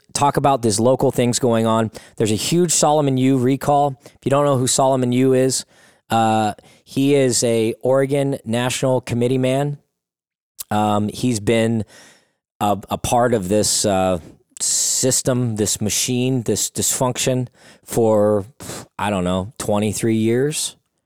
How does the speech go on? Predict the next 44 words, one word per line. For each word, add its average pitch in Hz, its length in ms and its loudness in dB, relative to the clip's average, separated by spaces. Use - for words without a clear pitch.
uh, 107 380 2
for 120 160 -2
the 101 80 -2
state 127 240 2
of 117 80 0
Oregon. 131 500 2
And, 147 280 4
uh, 143 160 4
there's 147 200 2
a 143 40 -2
big 170 180 0
recall. 143 480 2
There's 135 160 2
a 131 60 0
lot 139 140 2
of - 100 -4
push. 135 340 0
There's 113 140 -2
a 120 40 0
lot 127 120 2
of 120 80 -2
infighting 120 500 0
going 117 300 0
on, 110 340 -2
um, 101 380 0
in 117 320 0
the, 98 360 0
uh, 92 200 -2
in 143 160 0
the 110 280 2
Oregon 110 320 2
Republican 101 460 0
Party. 113 340 0
<clears throat> - 500 -8
But 165 100 2
this 175 180 2
is 190 120 0
good. 170 320 2
I 139 80 2
think 147 180 2
this 135 160 2
is 117 100 0
very 123 220 4
healthy. 127 400 0